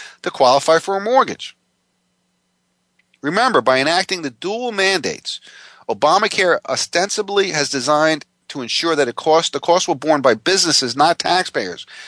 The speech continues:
But when the president decided to enforce only certain portions of the healthcare law and delay others, he shifted the cost of health insurance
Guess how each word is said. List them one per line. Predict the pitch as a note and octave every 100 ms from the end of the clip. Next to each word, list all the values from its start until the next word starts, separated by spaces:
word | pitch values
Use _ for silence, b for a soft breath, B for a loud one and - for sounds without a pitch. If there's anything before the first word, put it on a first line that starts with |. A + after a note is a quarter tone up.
| B B
But | C3
when | C3+
the | C3+
president | - F#3+ G#3 F3+
decided | E3+ F3 E3+ D#3
to | D3+
enforce | - E3+ D#3 -
only | G3 A3
certain | G#3 - G#3+ F3+ F3+
portions | - G#3+ G#3 G3
of | F#3
the | E3
healthcare | E3 G#3+ - C3 A2+
law | G2+ G#2+ A2+ B B B B
and | C3
delay | C3+ D3 F#3 G3+
others, | G#3 B3+ A#2 F#2 - _ _ B B B B
he | D3
shifted | - G#3
the | F#3+ -
cost | F3 F3 C3
of | C3
health | E3+ F3 E3+
insurance | C3+ C#3+ C3 B2 -